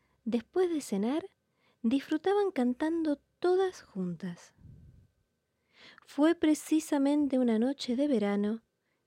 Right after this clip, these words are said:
mientras cantaban y hacían croak, croak, croak, cuando cayó algo del cielo y ¡plaf! Fue a parar al estanque.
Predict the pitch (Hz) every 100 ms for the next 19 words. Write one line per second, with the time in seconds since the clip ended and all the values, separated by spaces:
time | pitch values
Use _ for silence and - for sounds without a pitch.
0 | - 190 170 160 - 156 - 202 226 214
1 | 202 190 175 185 - _ _ _ _ _
2 | - 180 214 349 - - _ - - _
3 | _ _ _ - 185 220 311 - - -
4 | _ _ _ _ _ _ - 196 226 320
5 | - - _ _ _ _ _ _ _ _
6 | _ _ _ _ _ _ _ - 285 302
7 | 320 320 - 427 466 _ _ 285 339 339
8 | 320 269 233 - 202 180 190 - - 214
9 | 220 _ _ _ _ _ _ _ _ _
10 | - 480 - - - - _ _ _ _
11 | _ _ _ _ _ _ _ _ - -
12 | 196 247 233 208 220 269 - 196 175 165
13 | 185